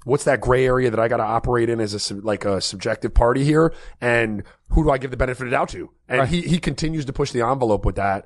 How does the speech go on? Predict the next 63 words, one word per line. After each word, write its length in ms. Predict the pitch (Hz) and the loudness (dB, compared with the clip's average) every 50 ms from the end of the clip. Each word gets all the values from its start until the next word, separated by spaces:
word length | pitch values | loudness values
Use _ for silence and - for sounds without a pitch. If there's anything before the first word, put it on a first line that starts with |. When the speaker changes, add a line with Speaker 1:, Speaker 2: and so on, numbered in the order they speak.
| - - - - _ _ | -12 -20 -20 -20 _ _
Speaker 1:
And 120 | - 123 120 | -4 -4 -4
it's 80 | 113 - | 0 2
part 180 | - 143 139 | 2 4 4
of 80 | 131 123 | 4 2
his 120 | 123 120 101 | 0 0 0
brilliance, 360 | 104 135 139 101 85 92 - | 2 0 0 0 -2 -6 -6
amongst, 300 | 104 104 104 104 - - | -2 -2 -2 -2 -2 -4
again, 180 | 104 104 113 101 | -6 -4 -2 -2
other 140 | 95 98 98 95 | -2 0 0 2
things. 300 | 110 113 - - - - - | 4 4 4 2 -2 -2 0
Speaker 2:
All 60 | 180 | 2
right, 160 | 180 156 - | 2 2 0
so 80 | - 156 | -2 -2
I 100 | 160 170 | 0 0
think 120 | 180 160 | -2 -4
it's 100 | 156 - | -6 -4
gonna 120 | - 165 151 | -4 -2 -2
be 80 | 147 139 | -2 0
something 240 | - 165 151 147 | 2 2 2 2
that 100 | 135 139 | 2 4
everybody's 260 | 143 147 156 160 151 127 | 4 4 2 2 0 0
gonna 120 | 160 147 | 0 2
watch. 220 | 135 135 135 147 160 | 4 4 4 4 4
Every 140 | 151 175 185 | 2 2 0
time 200 | - 175 160 156 | 0 0 0 2
he, 120 | 165 170 135 143 139 - | 0 0 -2 -2 -4 0
he, 220 | 147 160 175 143 117 117 - _ - 156 | 0 2 2 0 -2 -8 -16 _ 0 2
mm, 220 | 190 196 180 180 - | 2 4 2 2 2
unveils 500 | - 170 170 156 135 156 156 156 151 139 | 2 2 2 2 2 2 4 4 2 2
it 60 | 165 | 0
in 60 | 160 143 | -2 -2
a 40 | 123 | -2
game, 300 | 127 147 147 147 143 139 | 0 0 0 0 0 0
everybody's 220 | 135 135 143 143 135 | 0 0 0 -2 -2
gonna 100 | 143 139 | -2 -2
go 100 | 139 139 | -2 0
crazy. 400 | - - 139 131 131 123 131 131 | 0 2 0 2 0 0 0 2
Speaker 1:
Well, 120 | 131 - | 2 2
Speaker 2:
"Ah, 80 | 165 170 | 2 2
Speaker 1:
you, 40 | 160 | 2
Speaker 2:
look 120 | 160 160 160 | 0 -2 -2
at 60 | - | 0
Speaker 1:
you 40 | - | 0
Speaker 2:
this." 60 | - | 2
Speaker 1:
saw 140 | 254 262 - | 2 2 2
his 140 | 165 151 | 0 0
Speaker 2:
Right, 180 | - 226 233 240 | 0 0 0 0
Speaker 1:
teammates. 220 | 208 185 190 170 - | 0 -2 -2 0 0
Speaker 2:
right. 160 | 208 247 226 | 2 2 2
Speaker 1:
They're 80 | 214 202 | 0 0
like 500 | 190 208 - - - 311 285 208 - - | -2 -2 -2 -2 0 0 0 0 0 2
Speaker 2:
<laughs> 0 | |
They 140 | 240 247 | 2 2
were 120 | 269 262 220 | 2 2 0
going 240 | 233 240 240 233 247 | 0 -2 -2 0 0
nuts, 240 | 339 320 220 - - | 0 0 0 -2 -4
right? 200 | 208 226 208 170 | -2 -2 -2 -2
Speaker 1:
Yeah. 200 | - - 180 180 | -2 -4 -4 -2
Speaker 2:
They 100 | 185 196 | -2 -2
were 80 | 196 185 | -2 0
looking 260 | 185 208 196 185 170 | -2 -2 -2 0 0
at 140 | 156 151 147 | 0 0 0
it. 120 | 156 - | -4 -8